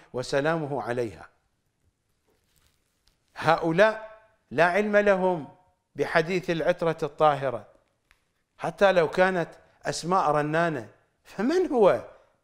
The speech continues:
عبد الحسين شرف الدين؟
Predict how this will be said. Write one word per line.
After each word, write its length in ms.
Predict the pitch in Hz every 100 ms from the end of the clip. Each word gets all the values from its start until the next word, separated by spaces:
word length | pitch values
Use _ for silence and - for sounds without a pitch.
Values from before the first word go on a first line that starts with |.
| _ _ _ _ _ _ _ _ _
عبد 220 | - 151
الحسين 400 | 156 151 - 160
شرف 340 | 139 147 135 117
الدين؟ 340 | 107 95 85